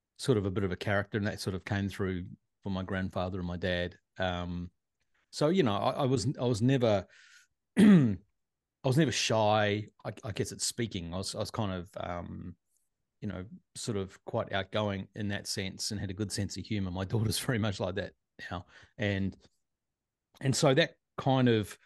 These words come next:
that was where it was always at, but I didn't, like, immediately go into thinking I wanted to be a performer. That, that, that sort of came later. Um, and I guess,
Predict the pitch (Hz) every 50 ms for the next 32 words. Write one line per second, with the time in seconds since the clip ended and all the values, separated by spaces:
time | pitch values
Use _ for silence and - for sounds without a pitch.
0 | _ _ _ _ _ _ _ _ _ _ _ _ _ _ - 127 131 160 - 151
1 | 139 113 98 110 123 123 117 101 110 98 110 101 92 90 - - 143 127 - 127
2 | 117 117 120 180 165 131 110 - - 113 110 98 - - 104 104 107 107 110 107
3 | 110 117 117 120 101 101 101 98 92 101 104 104 104 101 101 101 107 104 - -
4 | 107 98 95 92 90 98 - - _ _ _ _ _ _ _ _ _ _ _ _
5 | - - 110 92 104 101 98 95 - 95 98 98 101 95 95 87 98 92 98 90
6 | 87 - 101 - - 110 107 104 90 80 87 - - 107 104 - 110 107 - _
7 | - 107 - - - 117 90 82 - - - 107 92 92 90 95 98 98 101 -
8 | - - - - - - _ _ - 113 107 107 104 98 98 98 98 98 95 -
9 | - _ _ _ _ _ _ _ _ _ _ _ _ _ _ _ - 131 139 139
10 | 139 - 196 190 - - - - - -